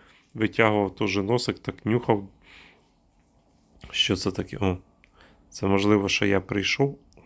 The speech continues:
Лапкою, лапкою пробую. Що відбувається?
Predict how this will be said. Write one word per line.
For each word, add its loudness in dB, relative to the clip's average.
Лапкою, 0
лапкою 2
пробую. 6
Що 2
відбувається? 2